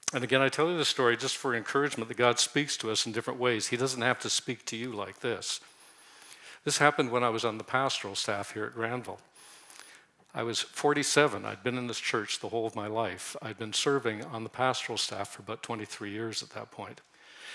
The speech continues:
And I came home late in the year of two thousand and three, it was November, uh, came home from an elders meeting and rolled into bed, and I said to Sarah,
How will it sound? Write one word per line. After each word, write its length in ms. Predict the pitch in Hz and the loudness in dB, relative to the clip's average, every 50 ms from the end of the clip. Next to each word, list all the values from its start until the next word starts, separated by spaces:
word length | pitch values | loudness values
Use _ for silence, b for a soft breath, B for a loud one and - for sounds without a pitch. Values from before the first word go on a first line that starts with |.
| B B - | B B 0
And 100 | 127 127 | 2 4
I 80 | 143 | 4
came 260 | 143 - - 180 185 | 4 4 4 4 4
home 300 | 151 139 143 131 123 131 | 4 4 4 4 4 4
late 180 | 120 127 143 165 | 6 4 4 4
in 60 | 156 | 4
the 80 | 147 151 | 2 2
year 260 | 135 113 107 110 117 | 2 2 2 2 2
of 120 | 127 - | 0 0
two 180 | - - 131 123 | -2 -2 0 0
thousand 680 | 120 - 117 117 117 117 107 - 113 110 113 107 104 - | 0 0 2 2 2 2 0 -2 -4 -4 -6 -6 -8 -10
and 280 | - - 110 107 101 | -10 -8 -8 -6 -6
three, 500 | - - - 139 123 104 95 101 120 131 - | -6 -4 -2 0 0 0 -2 -4 -6 -8 -8
it 80 | - 127 | -10 -12
was 140 | 127 107 101 | -10 -8 -8
November, 540 | 113 110 101 117 120 123 110 92 95 113 B B B B B B B B B | -6 -4 -2 0 0 0 -2 -4 -6 -8 B B B B B B B B B
uh, 340 | - - 113 110 107 110 - 101 - 185 165 | -4 -2 0 2 2 0 -2 -4 -8 -10 -2
came 220 | - 143 147 151 | 2 2 2 4
home 200 | 131 135 135 135 | 4 2 2 2
from 140 | - 135 127 | 2 2 2
an 80 | 131 135 | 4 4
elders 320 | 165 185 196 170 120 - | 4 4 4 2 0 0
meeting 320 | 110 101 95 - 101 101 - - _ _ b b b b b b b b | -4 -6 -6 -8 -10 -12 -14 -18 _ _ b b b b b b b b
and 300 | - 196 123 117 117 117 | -8 -4 -2 -2 0 2
rolled 220 | 123 139 151 165 151 | 2 2 4 4 2
into 160 | 151 147 - | 2 2 0
bed, 300 | 107 104 104 101 104 104 | -2 -2 -2 0 -2 -2
and 120 | 110 107 | -2 -4
I 60 | 107 104 | -2 -2
said 240 | - - 123 127 131 | -2 -2 -2 -4 -4
to 80 | 147 | -4
Sarah, 460 | 127 - - 98 92 92 95 110 123 | -2 -2 -2 -4 -6 -6 -8 -10 -14